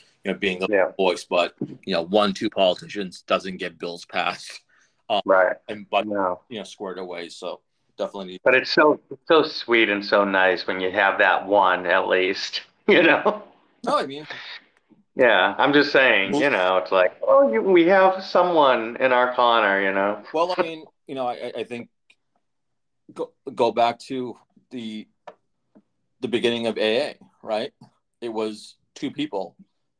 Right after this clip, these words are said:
Speaker 1: getting together to create something new, um, to heal themselves. And
Speaker 2: Yeah.
Speaker 1: now it's a, you know, global, iconic, you know,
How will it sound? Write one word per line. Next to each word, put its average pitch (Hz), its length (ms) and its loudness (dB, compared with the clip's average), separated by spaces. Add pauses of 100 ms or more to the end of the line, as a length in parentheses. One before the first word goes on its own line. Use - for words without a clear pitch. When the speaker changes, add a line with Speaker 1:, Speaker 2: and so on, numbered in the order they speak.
(140)
Speaker 1:
getting 117 260 -2
together 107 600 -4 (140)
to 95 120 -16
create 107 500 -6
something 107 600 -6 (100)
new, 113 520 -2 (460)
um, 98 760 0 (720)
to 127 120 -12
heal 113 260 -2
themselves. - 760 -6 (520)
And 101 140 -6
Speaker 2:
Yeah. 92 60 4
Speaker 1:
now 107 220 2
it's 98 180 -12
a, 98 420 -8 (160)
you 110 120 -10
know, 101 100 -8
global, 107 680 -2
iconic, 98 640 -6 (840)
you 113 80 -12
know, 92 320 -10